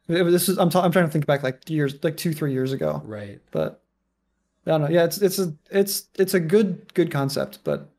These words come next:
Speaker 1: bad execution in my mind.
Speaker 2: Yeah.
Speaker 1: I'm waiting for someone else to do it.
Speaker 2: Well, I mean, you're
Speaker 1: Wink,
Speaker 2: not,
Speaker 1: wink.
Speaker 2: you're not even waiting. You're just,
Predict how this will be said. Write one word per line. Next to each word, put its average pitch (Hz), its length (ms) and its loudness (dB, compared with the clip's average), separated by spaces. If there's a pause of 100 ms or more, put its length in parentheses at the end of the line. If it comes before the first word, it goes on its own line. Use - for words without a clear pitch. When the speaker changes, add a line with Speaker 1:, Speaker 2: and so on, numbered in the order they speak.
Speaker 1:
bad 143 380 -2
execution 151 680 -8 (160)
in 78 320 -6
my - 160 -10
mind. - 260 -12 (680)
Speaker 2:
Yeah. 113 180 -10
Speaker 1:
I'm 165 80 0
waiting 175 260 4
for 180 140 -2
someone 160 320 0
else 147 200 2
to 147 80 -10
do 151 160 -6
it. - 140 -10 (880)
Speaker 2:
Well, 139 320 -2
I - 80 -8
mean, 151 160 -2
you're 151 80 0
Speaker 1:
Wink, 160 180 0
Speaker 2:
not, 156 60 -10
Speaker 1:
wink. 156 180 -4
Speaker 2:
you're 139 80 -6
not 190 140 -4
even 113 180 -6
waiting. 101 320 -6
You're 120 120 -4
just, 131 160 -6